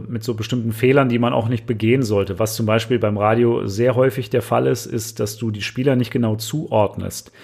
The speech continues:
Also, dass du, du kannst jetzt nicht, wenn Samstag sieben Millionen Menschen die Bundesliga-Konferenz hören jeden Nachmittag, und das tun sie nach wie vor, und es spielt irgendwie Frankfurt gegen Bielefeld, und du sagst dann, äh,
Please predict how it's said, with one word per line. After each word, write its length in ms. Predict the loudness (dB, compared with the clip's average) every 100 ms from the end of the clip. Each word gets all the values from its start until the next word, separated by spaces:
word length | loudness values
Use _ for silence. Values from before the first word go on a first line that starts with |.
| -20 -20 -20 _
Also, 220 | -4 0
dass 220 | 0 0
du, 420 | 0 4 4 4 0 -10 -20 -18
du 100 | -16 -10
kannst 200 | -2 0
jetzt 140 | 2 2
nicht, 300 | 0 -2 -4
wenn 100 | -2
Samstag 420 | 0 0 2 2
sieben 180 | 2 0
Millionen 240 | 2 4 2
Menschen 240 | 0 0
die 80 | 2
Bundesliga-Konferenz 920 | 2 2 2 2 2 -2 0 -2 2
hören 160 | 2
jeden 200 | 4 2
Nachmittag, 480 | 0 -2 -2 0 0
und 40 | 0
das 120 | -2
tun 160 | 0 2
sie 80 |
nach 180 | 2 2
wie 80 | 0
vor, 340 | 0 2 0 -2 -20 -20 -20 -20 _
und 140 | -2 -2
es 60 |
spielt 220 | 0 -2
irgendwie 200 | 2 2
Frankfurt 360 | 2 0 0 0
gegen 180 | 2 2
Bielefeld, 580 | 2 0 2 2 2 -2 -18 _ _ _ _ -20 -14
und 160 | -6 -2
du 60 |
sagst 320 | 0 0 0 2
dann, 240 | 2 2
äh, 380 | 0 2 2